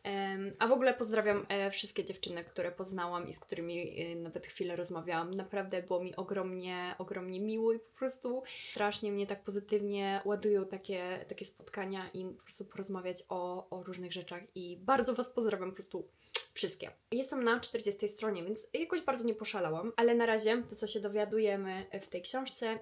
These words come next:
jest, y, to, że poznają naszych głównych bohaterów w Brukseli. Ja zresztą byłam w Brukseli w tym roku, ale okazuje się, że to nie jest, oni nie są na tym lotnisku, na którym ja byłam, więc niestety nie,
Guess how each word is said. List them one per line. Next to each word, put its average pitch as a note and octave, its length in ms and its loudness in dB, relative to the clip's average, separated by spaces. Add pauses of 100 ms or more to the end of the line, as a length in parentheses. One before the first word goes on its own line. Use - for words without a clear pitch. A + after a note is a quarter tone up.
jest, G3 460 -4
y, F#3+ 320 -4
to, G3 180 -2
że G3 120 -2
poznają F#3+ 380 -4
naszych F#3 240 -8
głównych F#3+ 240 -4
bohaterów F3+ 380 -6 (420)
w F#3+ 240 2
Brukseli. G3 640 -2
Ja A3 280 4
zresztą A#3+ 400 2
byłam G#3 500 6
w G3 240 -2
Brukseli G3 340 -2
w - 40 -12
tym F#3+ 140 -4
roku, G#3+ 280 2 (280)
ale B3 120 8
okazuje A#3 260 6
się, A3 120 4
że G3+ 120 0
to G#3+ 100 0
nie A3 120 8
jest, A3 320 0
oni A3+ 220 6
nie C4+ 120 6
są B3 140 2
na A3+ 60 2
tym A3+ 120 6
lotnisku, A3+ 360 2
na A3 100 2
którym G#3+ 260 0
ja E3 100 2
byłam, F3 320 -2
więc F#3+ 300 -8
niestety G3+ 480 -4
nie, A3+ 140 2